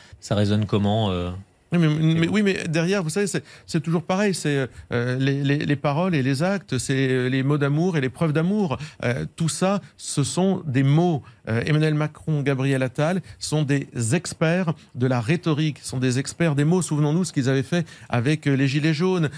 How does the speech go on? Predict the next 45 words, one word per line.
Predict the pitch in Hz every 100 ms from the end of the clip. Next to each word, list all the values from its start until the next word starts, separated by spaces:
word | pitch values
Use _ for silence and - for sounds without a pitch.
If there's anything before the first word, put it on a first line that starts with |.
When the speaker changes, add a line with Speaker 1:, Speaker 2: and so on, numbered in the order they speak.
| -
Speaker 2:
euh, | 123 123
les, | 135 135 139
les | 135
grandes | 127 156 147
réunions, | 151 160 170 180 185 185 180
euh, | 147
les | 139
grandes | 131 160 156
consultations. | 156 170 - 170 147 175 - 170 -
Mais | 127
tout | 135
ça, | 160
ça | 151
aboutit | 117 113 -
à | 123
quoi ? | - 135 139 139 - -
Ça | -
a | 151
servi | - 156 151
à | 160
quoi, | - 151 156
ces | 156 147 131 151
heures | 165
et | 151
ces | 143 131
heures | 156 156 - -
de | 120 139
débat, | 113 151 131 156
cette | 151 127
consultation | 147 139 156 139 135 143 147 - _
permanente | 208 175 175 165 170
des | 151
Français, | 143 165 156 170
ces | 151 139
gens | 151 160 - -
qu'on | 139
met | 151
dans | 156 147
des | 147
salles | - 151 180
et | 156
à | 135
qui, | - 175
euh, | 147 123 - 127
euh, | 135